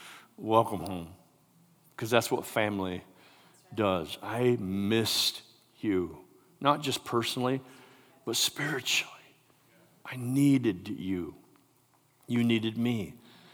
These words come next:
and we needed each other. Are you all hearing me, folks? I implore you <coughs> to come out from hibernation.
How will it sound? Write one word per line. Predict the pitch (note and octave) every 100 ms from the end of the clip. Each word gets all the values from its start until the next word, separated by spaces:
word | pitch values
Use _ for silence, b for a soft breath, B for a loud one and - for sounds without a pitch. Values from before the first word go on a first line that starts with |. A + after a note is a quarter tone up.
| b b b
and | G#2+ G#2
we | A#2+ B2+
needed | B2 A#2 A#2+
each | A#2+ A2
other. | A#2+ A2 G#2+ E2+ - - _
Are | G2+ B2
you | B2
all | B2+ B2
hearing | A2+ A#2+ A#2+ G#2 F2+
me, | E2
folks? | - E2 - - - - _ _ _ _ _ _ - - _ _ _ _ B B B B B
I | A#2+
implore | C#3 - C#3+ D#3 D3+
you | D3 D3 - - - - B B B B B B B - -
<coughs> | - -
to | G#3+ D3+ -
come | D#3 C#3
out | D#3 -
from | D3+
hibernation. | C3+ C3+ C3+ A2+ G#2 -